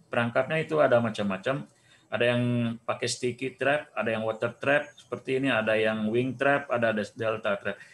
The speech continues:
Ini, eh, berbagai jenis alat perangkap yang ada, yang sudah,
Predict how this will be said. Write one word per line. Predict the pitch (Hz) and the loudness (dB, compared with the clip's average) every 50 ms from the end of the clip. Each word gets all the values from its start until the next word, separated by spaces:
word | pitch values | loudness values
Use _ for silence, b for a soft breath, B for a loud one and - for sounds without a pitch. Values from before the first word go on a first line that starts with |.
| B B | B B
Ini, | - 135 156 165 165 160 151 - - | -4 -2 0 0 2 0 0 -2 -2
eh, | 135 135 135 135 135 127 120 | 2 2 4 4 4 2 2
berbagai | 135 139 - 160 135 143 139 123 | 2 4 4 4 4 4 2 2
jenis | 139 139 147 147 - - - - _ - - | 2 0 0 0 -2 -4 -8 -10 _ -10 -4
alat | - 135 127 123 - - | -2 0 0 -2 0 0
perangkap | 139 139 135 135 151 151 - | 2 2 2 2 2 0 2
yang | - 127 120 113 | 0 0 0 0
ada, | 90 117 123 127 120 104 101 | 0 0 2 2 2 2 2
yang | 110 117 110 107 110 | 0 -2 -2 -4 -6
sudah, | - 110 113 110 101 - | -4 -2 -2 -2 -4 -6